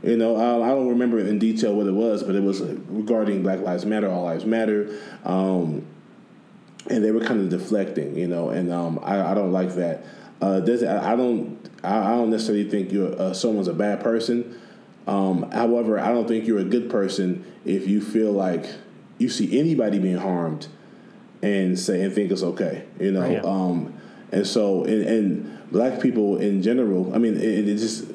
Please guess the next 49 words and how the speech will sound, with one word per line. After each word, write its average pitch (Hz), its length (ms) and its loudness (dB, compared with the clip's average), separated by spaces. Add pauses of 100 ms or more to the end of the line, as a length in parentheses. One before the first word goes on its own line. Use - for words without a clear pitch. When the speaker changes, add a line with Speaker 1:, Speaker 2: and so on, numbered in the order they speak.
(160)
Speaker 1:
it's 107 280 -2 (300)
over 135 300 2
the, 104 420 0 (500)
so - 200 0
many 127 180 2
years, 110 540 2
you 101 100 2
know, 92 320 0 (340)
have 95 280 -2
been, 92 520 2
not, 131 280 2
we're 131 120 4
not 139 120 2
the 127 100 0
only 123 240 2
people 113 300 0
that 85 160 0
die. - 320 -2 (560)
We're 104 80 2
not 104 80 2
the 95 60 2
only 110 200 4
people 98 280 2
that 95 260 2
get 98 180 0
killed, 120 400 0 (580)
you 98 180 2
know, 92 260 2
and 95 520 0 (260)
every 113 200 4
black 117 300 2
person 113 200 0
doesn't 104 200 0
get 104 180 0
killed 135 260 2
by 92 120 2
a 95 80 0
white 120 200 0
person. 90 400 -2
Sometimes 107 400 0
it's 104 120 0
a 107 40 2
black 120 280 0
person 98 200 0
that 92 120 0
kills 95 140 0
a 85 40 0
black 82 220 -2
person. 80 340 -4